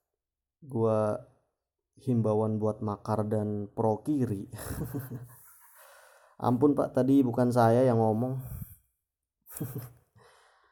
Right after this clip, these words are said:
Eh, jargon di film ini yang Carol bilang,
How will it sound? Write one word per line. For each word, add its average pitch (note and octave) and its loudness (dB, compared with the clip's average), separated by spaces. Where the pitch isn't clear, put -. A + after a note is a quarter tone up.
Eh, C3 4
jargon C3 4
di C3+ 4
film C3 4
ini C3 4
yang C3 4
Carol B2+ 4
bilang, B2+ 0